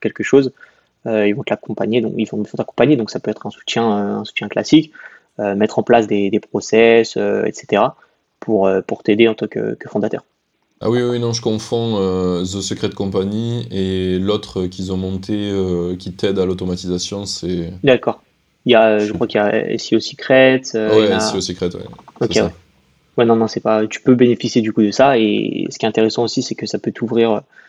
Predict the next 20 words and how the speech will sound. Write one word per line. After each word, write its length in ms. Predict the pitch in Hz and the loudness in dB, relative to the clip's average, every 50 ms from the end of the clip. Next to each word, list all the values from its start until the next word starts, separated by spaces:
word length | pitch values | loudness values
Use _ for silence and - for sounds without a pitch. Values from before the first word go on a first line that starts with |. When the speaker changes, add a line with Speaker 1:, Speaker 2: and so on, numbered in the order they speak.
| _ _ _ _ _ - | _ _ _ _ _ -8
Speaker 1:
euh, 60 | 113 - | -6 -2
tout 100 | - 127 | 2 4
le 80 | 120 117 | 4 6
réseau 180 | 123 117 123 | 6 6 4
de 140 | 120 113 113 | 4 2 2
famille, 400 | - - 110 107 110 110 113 117 | 0 2 0 2 4 4 4 4
et 60 | 110 | 2
cetera, 360 | - - 104 - 107 104 113 | 2 -2 -2 0 2 2 2
quand 140 | 110 - 107 | 0 0 -4
t'as 80 | - 107 | -6 -6
une 80 | 104 | -6
problématique 580 | 104 - - 110 107 104 104 104 - - - - | -4 -2 0 0 0 0 -2 -4 -4 -6 -8 -8
ou 60 | 110 | -10
quoi, 300 | - - - 110 110 110 | -6 -2 0 2 2 0
donc 180 | 101 - 107 - | -2 -4 -10 -12
c'est, 260 | - - - - - | -8 -8 -8 -8 -8
ça 140 | - - 110 | -10 -8 -8
reste 140 | 107 - - | -8 -8 -8
super 200 | - - - 107 | -8 -6 -6 -6
intéressant. 360 | 101 - - - - - | -6 -8 -10 -12 -12 -16